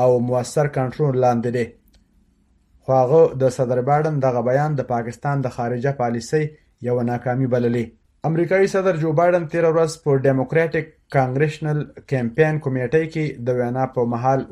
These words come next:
ویلي وو چې د هغه په اند پاکستان د نړۍ د خطرناک ترینو هیوادونو څخه یو دی چې اټومي پروګرام یې هم بې قاعدې دی. نن د پاکستان د قومي اسمبلۍ په اتو او د صوبایي اسمبلۍ په دریو خالي شوو څوکیو بیا د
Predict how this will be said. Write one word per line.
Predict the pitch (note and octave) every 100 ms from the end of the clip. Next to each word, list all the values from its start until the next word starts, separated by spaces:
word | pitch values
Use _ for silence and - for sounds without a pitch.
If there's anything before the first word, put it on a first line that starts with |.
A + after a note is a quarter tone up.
| A#2+
ویلي | C3+ E3+ F3
وو | E3 D#3 _ _ _ _
چې | C3+ C3+ B2
د | C3 B2
هغه | C3 E3
په | B2 C3 D3+
اند | D#3+ -
پاکستان | B2+ A#2+ A#2+ - D3 C#3+
د | B2 B2
نړۍ | C3 D3+ C3+
د | B2 B2
خطرناک | A#2+ A#2+ B2+ C3 -
ترینو | B2 C#3+ D3 B2
هیوادونو | A#2+ B2 B2 C#3+ D3 C3+
څخه | B2 B2
یو | B2 B2
دی | E3 F3 _ _ _ -
چې | C3+ B2+
اټومي | B2+ C3 D3+ D3
پروګرام | B2+ A#2+ C#3 C#3+ C3
یې | C#3+
هم | C#3 A#2 A#2
بې | C3 B2
قاعدې | A#2+ A#2 C3 A#2+
دی. | A#2 - _ _ _ _ _ F3+
نن | G#3+
د | G#3+ G3
پاکستان | F3+ D#3+ G3 F#3+
د | F3+
قومي | E3 F3 F3
اسمبلۍ | E3+ E3+ E3+ E3
په | C3+
اتو | C3+ F3+ F3
او | D3+
د | B2+
صوبایي | C3 B2+ D3+
اسمبلۍ | D3 C#3 C#3 D3 C#3+
په | B2+ A#2
دریو | D#3 C#3+
خالي | C3 A#2+ A#2+
شوو | D#3 D3 C3+
څوکیو | B2 A2+ C#3+ C3+ B2
بیا | B2+
د | A#2